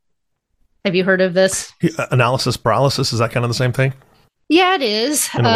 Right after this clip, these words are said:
Speaker 1: Um, you know, it's like, it's overthinking,
Speaker 2: Yes.
Speaker 1: right? We have
Speaker 2: Yeah.
Speaker 1: too many things to think about. And,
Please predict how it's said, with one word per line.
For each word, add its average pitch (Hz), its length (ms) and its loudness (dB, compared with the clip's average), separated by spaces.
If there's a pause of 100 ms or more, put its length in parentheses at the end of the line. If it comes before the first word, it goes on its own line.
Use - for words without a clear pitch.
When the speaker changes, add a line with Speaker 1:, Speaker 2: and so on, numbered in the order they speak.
Speaker 1:
Um, 220 580 0 (380)
you 247 160 2
know, 208 180 0
it's 226 140 -4
like, 254 220 2
it's - 140 -4
overthinking, 175 800 -2 (100)
Speaker 2:
Yes. - 160 -2
Speaker 1:
right? 180 220 0
We 208 120 0
have 190 160 0
Speaker 2:
Yeah. 185 60 0
Speaker 1:
too 277 100 0
many 262 180 0
things 240 280 0
to 233 100 0
think 185 260 -2
about. 180 320 0 (360)
And, 220 400 0